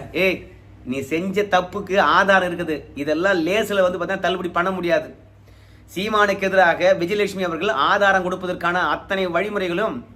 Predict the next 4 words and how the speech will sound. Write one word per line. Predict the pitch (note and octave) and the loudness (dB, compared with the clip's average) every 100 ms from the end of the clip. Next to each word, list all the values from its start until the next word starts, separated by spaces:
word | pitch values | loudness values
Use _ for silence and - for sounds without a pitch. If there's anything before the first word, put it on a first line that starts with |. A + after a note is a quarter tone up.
| - - - - | -20 -20 -20 -4
ஏற்படுத்தி | F#3+ A3+ G3+ F3 | -4 -2 -4 0
தர | F#3 F3+ | 2 2
வேண்டும். | F3 D#3+ F3 C#3 - | 0 -2 -4 -4 -6
அதனால | C#3 D#3+ F3+ D#3 D3+ D#3+ D#3+ - | -4 -2 0 0 0 0 -2 -6